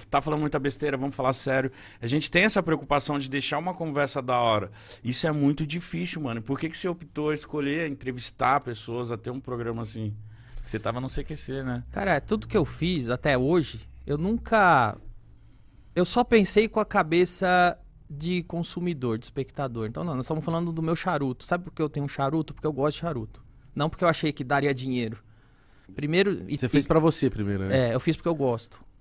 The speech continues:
Speaker 2: Eu fiz porque eu gosto, e aí eu sentei com o Dom Fernando, E, e falei, Ó, eu gosto, eu quero um sabor assim, eu quero um sabor mais suave, porque pra pessoa que não tá acostumada com charuto fumar e, e, e, e ser suave, a pessoa gostar, porque eu gosto de charuto suave e tal.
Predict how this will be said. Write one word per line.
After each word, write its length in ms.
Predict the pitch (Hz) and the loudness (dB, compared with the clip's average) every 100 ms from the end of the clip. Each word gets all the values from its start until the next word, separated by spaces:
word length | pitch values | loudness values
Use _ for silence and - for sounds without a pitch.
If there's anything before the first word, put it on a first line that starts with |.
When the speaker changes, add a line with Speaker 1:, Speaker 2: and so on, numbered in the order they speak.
| _ | _
Speaker 2:
Eu 80 | - | -12
fiz 160 | - 139 | -10 -12
porque 200 | - 151 | -2 2
eu 160 | 147 | 2
gosto, 420 | 123 135 156 - | 4 4 4 4
e 60 | 160 | 2
aí 140 | 143 | 2
eu 80 | 147 | 2
sentei 320 | 143 143 147 | -2 -4 -4
com 120 | 139 139 | -4 -4
o 20 | |
Dom 140 | 139 | -4
Fernando, 600 | 135 127 117 139 160 127 - _ _ _ _ | -2 0 0 0 0 -4 -10 _ _ _ _
E, 800 | 113 113 107 107 113 107 104 101 | -8 -6 -6 -4 -4 -4 -4 -6
e 40 | |
falei, 320 | 101 135 139 151 | -8 -4 2 6
Ó, 140 | 147 | 6
eu 100 | 123 | 4
gosto, 300 | 123 151 151 | 6 4 4
eu 40 | 139 | 0
quero 200 | 151 156 | 0 0
um 20 | |
sabor 360 | - 143 135 135 | 0 0 0 0
assim, 360 | 120 151 151 | 0 -2 -2
eu 80 | 131 | -4
quero 180 | 139 135 | -4 -6
um 40 | |
sabor 300 | - 135 131 | -4 -4 -4
mais 180 | 131 127 | -2 -4
suave, 500 | - 123 127 135 131 | -4 0 4 4 0
porque 420 | 127 120 - 123 - - - | -8 -10 -6 -6 -8 -20 -14
pra 120 | - | -8
pessoa 280 | 123 131 143 | -4 0 0
que 80 | 135 | 0
não 80 | 139 | -2
tá 120 | 131 | 0
acostumada 480 | 131 - 143 135 127 | -2 -4 -4 -2 -2
com 160 | - 131 | -4 -4
charuto 380 | 135 127 131 | -2 -4 -4
fumar 640 | - 135 127 131 135 135 123 | -6 -4 0 2 4 2 0
e, 60 | 120 | -4
e, 420 | 123 98 120 120 | -6 -4 -4 -6
e, 220 | - 117 - | -6 -8 -8
e 60 | 113 | -10
ser 160 | 131 | -8
suave, 520 | 117 143 139 135 127 | -8 0 4 4 4
a 40 | 123 | -2
pessoa 300 | 120 - 120 | -8 -6 -6
gostar, 640 | 117 135 - 131 131 127 - - _ - | -4 -6 -2 2 4 2 -4 -20 _ -16
porque 260 | 110 - | -12 -6
eu 80 | 147 | -4
gosto 320 | 147 180 180 | 2 2 2
de 60 | 135 | -4
charuto 280 | 135 127 - | -6 -6 -8
suave 460 | - 123 127 123 | -2 2 2 0
e 20 | |
tal. 280 | 120 123 107 | -4 -2 -4